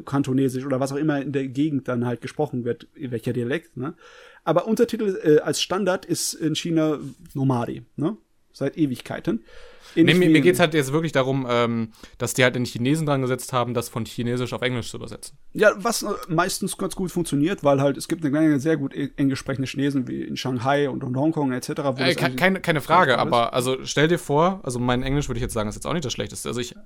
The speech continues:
Speaker 2: übersetze ja auch teilweise auf Aufträge von
Speaker 1: Ja,
Speaker 2: Deutsch
Speaker 1: ja,
Speaker 2: auf
Speaker 1: klar.
Speaker 2: Englisch. Also, ich übersetze aber trotzdem lieber von Englisch auf Deutsch, weil dann
Speaker 1: Ja.
Speaker 2: kann ich die komplette Bandbreite quasi meines Wortschatzes ausspielen.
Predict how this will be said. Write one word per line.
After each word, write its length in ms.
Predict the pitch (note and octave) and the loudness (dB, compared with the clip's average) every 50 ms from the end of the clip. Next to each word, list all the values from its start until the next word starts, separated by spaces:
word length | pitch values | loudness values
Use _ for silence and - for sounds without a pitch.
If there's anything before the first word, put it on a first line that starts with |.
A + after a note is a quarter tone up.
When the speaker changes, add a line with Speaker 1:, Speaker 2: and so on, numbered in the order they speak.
| - - _ | -20 -16 _
Speaker 2:
übersetze 500 | - - B2 B2 A2 B2+ D3 - - A#2 | -10 -6 -4 -2 -2 -2 -2 -2 -2 -2
ja 60 | G#2 | -2
auch 80 | G2+ G#2 | -2 -4
teilweise 440 | - - G#2 G#2 G#2+ G#2+ G#2 G2+ G#2 | -6 -6 -6 -4 -4 -4 -4 -4 -6
auf 220 | - - - - - - - - | -6 -8 -8 -12 -16 -16 -10 -8
Aufträge 600 | - - - - - - - - - - - - _ _ _ | -6 -6 -6 -6 -8 -8 -8 -8 -8 -10 -12 -14 _ _ _
von 200 | - - A#2 B2 | -8 -2 2 6
Speaker 1:
Ja, 120 | C3+ C3+ D3 | 6 6 6
Speaker 2:
Deutsch 80 | D3+ | 6
Speaker 1:
ja, 60 | C#3+ | 2
Speaker 2:
auf 60 | G2+ - | 0 -2
Speaker 1:
klar. 140 | - B2 | -2 -2
Speaker 2:
Englisch. 240 | A#2 A2+ G#2+ G#2+ - - - - - | -2 -2 -4 -6 -8 -10 -12 -10 -6
Also, 120 | A2+ B2 | -4 -4
ich 80 | B2 C#3 | -2 0
übersetze 340 | D3 D3 C#3+ E3+ F3+ - D3+ | 2 4 4 4 2 2 -2
aber 140 | C#3+ C#3 | -2 -4
trotzdem 420 | - - F3+ F3+ - - F3+ D#3 C#3 C3 | -2 -4 -6 -6 -4 -2 -2 0 0 0
lieber 440 | C#3+ E3 F3 F#3+ G3 G3+ G3+ G3 | 0 2 4 4 4 4 2 -2
von 180 | - - - - | -6 -6 -6 -6
Englisch 280 | C3+ C3 C3+ C3+ B2+ - | -4 -4 -6 -6 -6 -6
auf 160 | - - - | -8 -6 -4
Deutsch, 340 | A#2+ A2+ B2 D#3+ - - - - - - - | -2 -2 -2 -2 -4 -8 -14 -18 -18 -16 -8
weil 80 | - A2+ | -4 0
dann 80 | A2+ A2+ | 0 0
Speaker 1:
Ja. 40 | - | 0
Speaker 2:
kann 120 | - B2 | 0 0
ich 120 | D3+ D3 - | 0 0 -2
die 100 | - A#2 | -4 -6
komplette 380 | - C3 A2+ C3 C3+ - C3+ | -4 -4 -4 -4 -2 -2 -2
Bandbreite 560 | A2 A2+ A2 B2 C3 - B2+ B2 B2+ A#2+ B2 | -2 -2 -2 -4 -4 -4 -2 -2 -2 -2 -4
quasi 340 | - - A#2 A2 A2 A2 A2 | -4 -4 -4 -4 -4 -4 -4
meines 480 | G#2 G#2 G#2 G#2 G2+ F#2+ - - - - - | -6 -4 -6 -6 -6 -8 -10 -14 -14 -12 -10
Wortschatzes 480 | C3+ C#3 - - G#2 - - - - - | -10 -8 -8 -10 -12 -12 -12 -12 -12 -12
ausspielen. 420 | - - - - - - - - | -12 -12 -12 -14 -16 -16 -16 -16